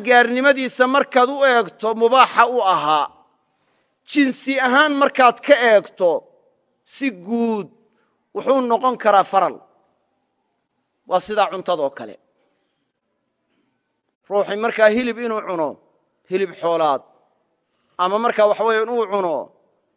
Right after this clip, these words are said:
yacni, ee, waxyaalaha markaa raashimadee soo baxa. Hadday markaa tahay, yacni, hadhuurhka ama digirta ama waxyaalaha kale, markaysagaa bariiska ama baastada ama ashyaada kale la midka ah.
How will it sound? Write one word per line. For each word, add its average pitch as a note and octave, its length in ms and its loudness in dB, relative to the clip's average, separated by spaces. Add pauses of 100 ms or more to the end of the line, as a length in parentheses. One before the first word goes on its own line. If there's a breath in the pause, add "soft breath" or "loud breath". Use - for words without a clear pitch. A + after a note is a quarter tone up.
(220)
yacni, G3 520 0 (760)
ee, G3 360 4
waxyaalaha G3+ 600 2
markaa G#3 320 0
raashimadee F#3+ 640 0
soo F3 260 -2
baxa. C3+ 300 -8 (1200)
Hadday G3+ 320 0
markaa G3 360 0
tahay, F#3+ 380 0 (840)
yacni, F3+ 380 0
hadhuurhka F#3 580 -2
ama E3+ 180 -6
digirta E3+ 560 -6 (140)
ama F#3+ 200 -6
waxyaalaha G3+ 520 2
kale, F#3 360 -2
markaysagaa F#3 520 -4
bariiska F3+ 640 -8
ama E3+ 180 -6
baastada E3+ 560 -2 (120)
ama G3+ 140 -6
ashyaada G#3 380 0
kale E3+ 200 0
la D#3+ 120 0
midka C3+ 300 -10
ah. - 80 -16